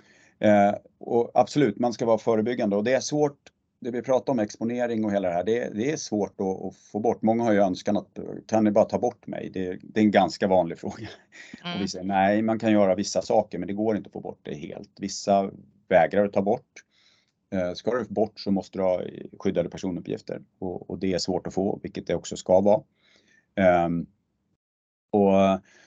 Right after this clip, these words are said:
Speaker 1: men man, man behöver, jag tror att om vi, om vi då pratar utifrån,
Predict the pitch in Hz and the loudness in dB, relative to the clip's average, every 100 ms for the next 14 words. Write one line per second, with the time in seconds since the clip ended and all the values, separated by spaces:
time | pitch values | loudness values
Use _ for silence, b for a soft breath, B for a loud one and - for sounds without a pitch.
0 | b b _ - 117 131 139 139 135 135 | b b _ 0 4 6 4 2 2 4
1 | 135 131 135 135 147 131 - - _ _ | 2 0 -2 -2 0 0 -2 -20 _ _
2 | _ _ _ - 123 131 127 127 120 - | _ _ _ -4 -4 -4 -4 -4 -2 2
3 | 120 107 117 117 107 120 117 110 | 2 2 -2 -4 -4 -2 0 -2